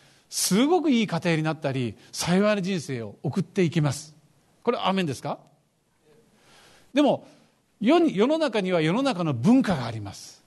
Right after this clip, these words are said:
その王国があります。法律があります。あるところで衝突するんですね。例えばですね、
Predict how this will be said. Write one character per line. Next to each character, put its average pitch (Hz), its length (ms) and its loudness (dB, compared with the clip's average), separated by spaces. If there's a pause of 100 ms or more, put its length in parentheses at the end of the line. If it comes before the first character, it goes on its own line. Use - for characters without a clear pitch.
そ - 180 -2
の 180 320 2
王 277 80 2
国 220 240 -8
が 190 100 0
あ 175 60 0
り 156 80 -4
ま 120 140 -8
す。 - 200 -18
法 269 280 2
律 254 260 -2
が 202 140 0
あ 175 40 -2
り 156 120 -4
ま 123 100 -4
す。 - 240 -14 (1400)
あ 143 80 0
る 139 60 2
と 135 80 0
こ 113 60 -4
ろ - 20 -4
で 107 80 -2
衝 127 220 2
突 131 280 -4
す 139 160 -4
る 131 120 2
ん 123 40 -2
で - 80 -6
す - 140 -10
ね。 147 320 -4 (420)
例 208 160 -2
え 320 60 -4
ば 208 80 0
で 117 80 -2
す - 80 -10
ね、 123 280 0